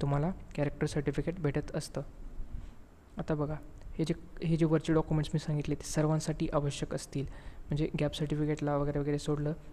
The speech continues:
तर जे राहिलेले डॉक्युमेंट्स आहेत ते सर्वांसाठी इम्पॉर्टंट आहेत, ते सर्वांना लागतील. पण गॅप सर्टिफिकेट जे आहे ते ज्यांनी शिक्षणामध्ये गॅप आहे त्यांच्यासाठी लागतं. आणि हे जे खालचे डॉक्युमेंट्स मी सांगितलेले आहेत ते फक्त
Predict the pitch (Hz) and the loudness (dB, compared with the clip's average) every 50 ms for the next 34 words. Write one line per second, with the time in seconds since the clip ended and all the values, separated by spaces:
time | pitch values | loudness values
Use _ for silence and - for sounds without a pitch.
0 | - - - 151 - - 165 147 156 - - - - - - - - - - - | -8 -4 -4 -4 -2 -2 -2 -2 -2 -2 -2 -6 -12 -12 -12 -10 -10 -12 -12 -12
1 | - - - - - - 151 147 143 151 160 156 165 160 - - 156 151 - - | -14 -14 -12 -10 -4 0 2 2 4 4 4 4 4 2 2 2 0 0 0 -2
2 | 156 - - 180 175 - - 151 147 147 147 - - 147 - 170 - 156 143 - | -4 -4 -2 -4 -4 0 0 2 2 2 2 0 -2 -4 -4 -2 0 0 0 0
3 | 143 143 139 - 147 147 - 151 151 - - 156 - - 147 143 143 139 139 139 | 0 -2 -2 -2 -4 -2 -2 -2 -4 -4 -4 -4 -2 0 0 2 2 2 0 0
4 | 156 170 - - - - 139 135 - - - 135 - - - - - - - - | -2 -4 -6 -8 -4 -2 -2 -2 -2 -2 -4 -4 -4 -4 -8 -12 -12 -12 -12 -14
5 | - - - - - - - - - 165 160 147 151 151 151 - 156 147 156 147 | -14 -14 -14 -14 -16 -16 -12 -4 0 0 2 4 4 2 2 2 0 0 2 2
6 | 151 151 143 147 147 160 175 208 - - 151 147 143 147 147 160 - - - - | 2 0 2 2 2 2 2 0 -2 0 2 4 4 4 4 2 0 -2 -4 -8
7 | - - - 147 - - 147 147 143 147 143 - 156 - 156 147 - - 151 160 | -8 -6 -4 -2 0 2 2 4 4 2 2 0 2 2 2 0 2 0 -2 -2
8 | - - 147 139 147 139 139 139 135 151 143 143 139 - - - 190 196 - - | 0 0 0 0 0 0 0 0 2 2 2 2 2 0 0 -2 -2 -2 -2 -8
9 | - - - - - - 147 151 - - 156 156 170 165 - 160 151 147 170 165 | -10 -10 -10 -6 -2 0 0 0 2 2 2 2 2 2 2 2 2 4 4 2
10 | 165 165 - 165 156 151 160 151 - - 147 143 147 - 147 143 151 147 156 - | 2 2 4 2 2 4 2 0 2 2 0 0 2 2 2 2 2 0 -2 -4
11 | - - - - - 170 - - - - - 185 | -6 -8 -6 -2 0 0 2 2 0 -2 -2 -2